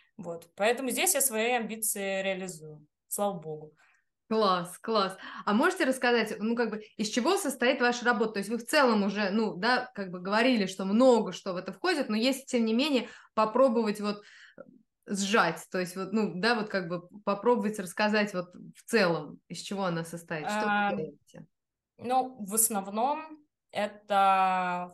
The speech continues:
Speaker 1: встречи, это какие-то внутренние планерки, созвоны,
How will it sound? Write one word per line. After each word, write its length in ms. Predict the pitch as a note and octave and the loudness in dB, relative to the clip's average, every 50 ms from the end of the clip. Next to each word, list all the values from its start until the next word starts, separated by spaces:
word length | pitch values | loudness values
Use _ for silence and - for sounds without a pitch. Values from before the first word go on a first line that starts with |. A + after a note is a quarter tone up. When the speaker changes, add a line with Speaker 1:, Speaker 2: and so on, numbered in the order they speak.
| - _ - | -18 _ -12
Speaker 1:
встречи, 680 | - - - - - G3+ F#3 F3+ F3+ F3+ - - B3 | -8 -6 -6 -4 -4 -4 -4 -4 -4 -6 -8 -6 -6
это 460 | B3+ C4+ C#4 C4+ G#3+ F#3+ G3+ G3+ G#3+ | -4 -4 -4 -4 -6 -6 -8 -10 -12
какие-то 640 | A3 - F#3 - - A3 A3 G#3+ G#3+ G#3+ - F#3+ F#3+ | -16 -18 -18 -14 -10 -8 -8 -8 -8 -8 -8 -8 -8
внутренние 920 | F#3 G3 A3+ A3+ G#3+ A3 G3 F#3+ F#3+ G3 F#3 F#3 F3+ F3+ F3+ F3+ F3+ - - | -6 -6 -8 -8 -8 -8 -10 -10 -10 -8 -6 -6 -6 -6 -6 -8 -10 -12 -10
планерки, 680 | F#3+ F#3+ F#3 F#3 G3 G3+ G3+ G3+ G3 G3 G3+ - - F#3+ | -6 -6 -6 -6 -6 -6 -4 -4 -4 -6 -8 -12 -10 -6
созвоны, 720 | F3+ - - F#3+ F3+ E3+ F3+ E3+ F#3 F#3 F3+ F3 F3 F3 | -4 -4 -4 -6 -8 -10 -12 -10 -8 -8 -8 -6 -8 -8